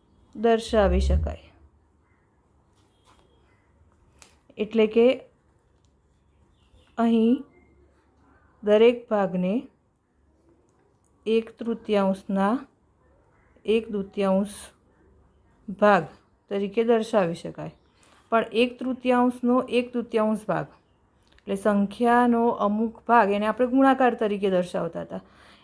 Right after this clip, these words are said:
એટલે એક તૃતીયાંશના એક દૂતીયાંશ ભાગને આપણે કહી શકીએ એક તૃતીયાંશ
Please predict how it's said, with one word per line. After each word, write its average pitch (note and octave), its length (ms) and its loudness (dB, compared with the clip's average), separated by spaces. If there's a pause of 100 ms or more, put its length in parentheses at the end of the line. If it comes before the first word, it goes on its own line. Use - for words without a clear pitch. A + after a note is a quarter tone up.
(120)
એટલે G3+ 200 0 (160)
એક G3+ 160 0
તૃતીયાંશના A3+ 800 0 (500)
એક A#3+ 160 -2
દૂતીયાંશ G#3+ 540 -4
ભાગને G3 340 0
આપણે G#3 280 -2 (120)
કહી A#3+ 220 2
શકીએ G#3 340 -4 (260)
એક F#3+ 160 -8
તૃતીયાંશ G#3+ 640 -4